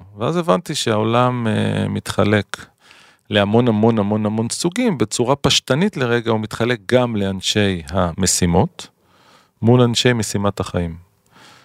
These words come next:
וכל הגיבורים האלה הבנתי שעברו מהצד של אנשי המשימות לאנשי משימת החיים, יש להם פשוט משימת חיים. ואי אפשר על בן אדם עם משימת חיים, אי אפשר עליו. הוא לא, הוא, זה, הוא אנרגיה.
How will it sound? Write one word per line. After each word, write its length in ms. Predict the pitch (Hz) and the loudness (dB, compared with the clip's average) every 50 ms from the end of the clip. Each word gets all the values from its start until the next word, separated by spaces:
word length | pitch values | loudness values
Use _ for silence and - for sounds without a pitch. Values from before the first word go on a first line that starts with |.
| _ _ _ - | _ _ _ -10
וכל 300 | 101 101 - - 151 156 | -10 -10 -2 2 2 2
הגיבורים 440 | 170 151 160 143 156 156 160 156 147 | 2 0 -4 -4 -2 -2 -2 0 0
האלה 120 | 135 123 | 0 0
הבנתי 360 | 123 117 127 143 139 - 127 | 0 0 0 -2 -2 -2 -4
שעברו 600 | 117 - - 110 107 107 - - 95 107 113 127 123 | -4 -4 -2 -4 -4 -4 -6 -8 -6 -2 -2 0 0
מהצד 380 | 117 104 98 - - 110 107 | 0 0 -2 0 0 0 0
של 140 | - 113 104 | 0 0 -2
אנשי 240 | 98 95 - - 110 | 0 -2 -2 0 0
המשימות 640 | 101 101 95 - - 98 90 92 92 92 92 - | 0 0 -2 -4 -4 -2 -2 0 0 -2 0 0
לאנשי 260 | 107 107 107 - - | 0 0 0 0 -2
משימת 440 | 131 139 135 - 143 147 151 147 - | 0 0 0 0 0 0 0 -2 -2
החיים, 300 | 143 - - 185 185 139 104 | -4 -2 -2 0 0 0 0
יש 120 | - - | 0 -2
להם 100 | 135 120 | -2 -2
פשוט 180 | - 127 139 135 | 0 -2 -2 -2
משימת 400 | 143 - - 139 135 143 143 - | -2 -2 -2 0 0 0 0 0
חיים. 460 | - 143 147 160 147 104 87 82 87 - _ _ _ _ _ _ _ _ _ _ _ _ _ | 0 2 2 2 2 0 -2 -6 -12 -18 _ _ _ _ _ _ _ _ _ _ _ _ _
ואי 380 | 101 92 101 95 - 131 160 220 | -6 -4 -4 -2 0 2 2 2
אפשר 320 | 240 - - 165 120 107 | 2 2 2 2 2 2
על 60 | 101 | 0
בן 140 | 92 92 92 | 0 -2 -4
אדם 240 | 90 90 87 90 90 | -4 -4 -4 -4 -4
עם 100 | 87 87 | -4 -6
משימת 360 | 85 - - - 85 80 - | -8 -8 -8 -8 -10 -10 -12
חיים, 200 | - - - - - - _ _ _ _ _ _ - | -12 -14 -14 -14 -14 -18 _ _ _ _ _ _ -2
אי 80 | 135 | 0
אפשר 280 | 160 - - 120 90 80 | 0 2 0 0 0 -2
עליו. 140 | 76 67 - - _ _ _ | -6 -12 -18 -20 _ _ _
הוא 400 | - 95 95 98 95 95 95 92 | -10 -8 -4 -2 -2 0 0 2
לא, 60 | 98 117 | 4 4
הוא, 520 | 120 117 - - 110 104 98 95 - 90 | 4 4 2 2 2 2 2 0 -2 -4
זה, 140 | 92 92 98 | -4 -2 -2
הוא 180 | 92 90 101 | -2 0 0
אנרגיה. 340 | 104 104 113 123 127 110 107 | 0 2 2 0 0 -2 -8